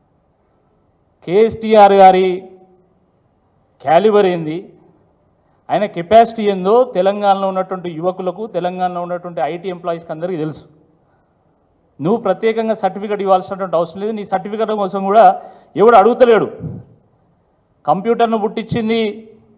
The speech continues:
చార్లు బాబేజా ఇంకెవరా, అది ప్రజలు నిర్ణయించుకుంటారు.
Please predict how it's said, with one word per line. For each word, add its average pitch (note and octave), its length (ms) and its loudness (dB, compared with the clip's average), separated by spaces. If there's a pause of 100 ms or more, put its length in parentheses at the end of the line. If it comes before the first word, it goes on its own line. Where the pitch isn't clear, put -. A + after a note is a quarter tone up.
(720)
చార్లు G#3 260 4
బాబేజా G#3 460 6
ఇంకెవరా, G#3 540 6 (1600)
అది A3+ 240 2 (1900)
ప్రజలు A#3 300 4
నిర్ణయించుకుంటారు. A#3+ 640 -4